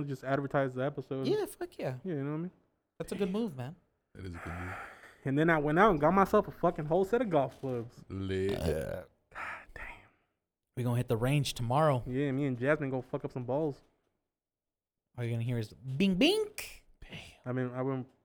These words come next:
Speaker 1: practicing my swing. There's this one video I saw where you put, like, the club across your chest. Then you, like, practice your shoulder movements,
Speaker 2: Uh-huh.
Speaker 1: like, standing up. And then you do it, like, hunched over. So hopefully it works.
Speaker 2: Damn, interesting.
Speaker 3: Mm.
Speaker 2: I never seen that one.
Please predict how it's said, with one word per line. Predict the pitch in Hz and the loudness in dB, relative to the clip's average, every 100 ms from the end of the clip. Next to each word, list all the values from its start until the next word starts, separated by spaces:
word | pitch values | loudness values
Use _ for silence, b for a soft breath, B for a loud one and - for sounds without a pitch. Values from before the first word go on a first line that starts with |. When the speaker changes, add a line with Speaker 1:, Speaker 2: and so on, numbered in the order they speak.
| _ _ _ _ _ _ _ | _ _ _ _ _ _ _
Speaker 1:
practicing | 139 135 - 139 | -4 -4 -4 -4
my | 127 113 | -2 -4
swing. | - 165 160 - _ _ _ _ | -4 -2 -2 -4 _ _ _ _
There's | 143 156 | -2 0
this | |
one | 143 160 | 2 2
video | 165 165 | 4 4
I | |
saw | 151 160 165 | 4 4 4
where | 139 | 2
you | 131 | 0
put, | 147 | -2
like, | 135 120 | -2 -4
the | |
club | - 139 143 139 - _ | -2 2 2 -2 -14 _
across | 127 - 139 | -6 -2 -2
your | 139 | -4
chest. | - 151 165 - _ _ _ _ _ _ _ - | -4 -4 -4 -12 _ _ _ _ _ _ _ -8
Then | 131 | -6
you, | 123 - | -6 -8
like, | 113 - | -8 -2
practice | 143 135 | -2 -2
your | 131 | -6
shoulder | - 156 160 | -2 0 2
movements, | 175 196 190 _ _ 135 | 0 0 -4 _ _ 0
Speaker 2:
Uh-huh. | 135 170 - _ - | 2 0 -6 _ -10
Speaker 1:
like, | 127 | -10
standing | - 151 143 | -2 -2 0
up. | 156 - _ _ _ _ _ 139 | -2 -6 _ _ _ _ _ -4
And | 131 | -2
then | 131 | 0
you | 135 | 4
do | 135 | 4
it, | |
like, | 120 110 | 2 -2
hunched | 135 - | -8 0
over. | 151 165 160 _ _ _ _ _ _ _ _ _ _ _ - | 0 0 -4 _ _ _ _ _ _ _ _ _ _ _ -14
So | 113 117 | -14 -10
hopefully | 143 139 | -10 -8
it | 120 | -8
works. | 127 - _ _ - | -10 -14 _ _ -2
Speaker 2:
Damn, | 135 254 139 | -2 -2 -4
interesting. | 185 - - 123 - - | -6 -6 -6 -6 -8 -12
Speaker 3:
Mm. | 156 302 151 | -12 -8 -4
Speaker 2:
I | |
never | 127 | -4
seen | 117 160 | -4 -6
that | 151 | -6
one. | 117 | -6